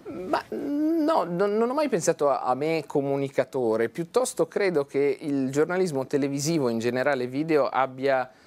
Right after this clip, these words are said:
eh, qualcosa in più perché ha più livelli di linguaggio. Uno può scrivere benissimo, ma deve anche,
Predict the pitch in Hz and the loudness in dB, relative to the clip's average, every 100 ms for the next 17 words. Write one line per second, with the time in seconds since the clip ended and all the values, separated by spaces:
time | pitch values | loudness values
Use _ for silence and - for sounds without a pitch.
0 | _ 117 117 110 - 147 139 - 170 139 | _ -2 0 0 2 0 0 -2 -2 0
1 | 180 180 - 160 220 277 147 120 - 151 | -2 -2 -2 -2 0 2 0 0 0 2
2 | 156 139 - - 214 254 262 - _ 127 | 2 0 -6 -14 -6 -4 -4 -8 _ -8
3 | 127 120 131 143 147 185 226 180 143 131 | -4 0 2 2 2 0 0 -2 -2 -2
4 | 123 120 123 170 110 101 113 135 113 - | 0 0 2 2 0 -8 -8 -6 -6 -2
5 | 113 104 - - 180 214 151 131 123 113 | 0 0 -6 -2 0 2 2 0 -2 -6
6 | - 120 160 185 151 - 127 135 175 214 | -8 0 2 2 -2 -4 -2 0 -2 -2
7 | 139 139 135 143 143 147 147 131 135 131 | 0 0 0 -2 -2 -2 -2 -2 0 -2